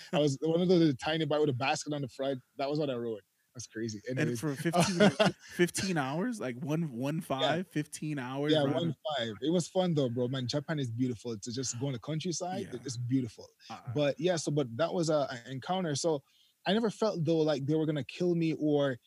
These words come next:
Speaker 1: my life was in jeopardy. It's like, you don't feel that when you're walking in Japan, right? You
Speaker 2: Mm.
Speaker 1: feel at ease. You don't feel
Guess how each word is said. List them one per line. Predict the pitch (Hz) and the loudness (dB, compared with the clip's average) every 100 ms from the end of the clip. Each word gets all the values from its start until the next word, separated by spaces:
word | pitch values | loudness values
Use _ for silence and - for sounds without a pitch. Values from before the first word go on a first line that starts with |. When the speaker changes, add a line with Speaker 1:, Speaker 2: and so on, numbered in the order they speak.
| _ 127 | _ -4
Speaker 1:
my | 135 | 0
life | 165 165 | 0 0
was | 156 | -2
in | 151 | 0
jeopardy. | 151 160 156 | 0 0 2
It's | 170 | 2
like, | 202 165 _ _ 160 | 2 -2 _ _ 2
you | 202 | 4
don't | 170 214 277 196 | 4 2 -2 -6
feel | - 202 214 208 190 139 135 | -4 0 4 4 2 -2 0
that | 151 147 | 0 0
when | 151 | -2
you're | 147 | 0
walking | 139 151 - 151 | -2 -2 -4 -6
in | 127 | -6
Japan, | 107 147 120 - | -8 -8 -12 -10
right? | 127 143 | -6 0
You | 147 | 0
Speaker 2:
Mm. | 135 160 | 0 -2
Speaker 1:
feel | 190 185 - | 0 0 0
at | 143 - | -4 -8
ease. | 156 160 131 | -6 -2 0
You | 139 | 0
don't | 180 151 | 0 -4
feel | - 160 151 | -2 0 0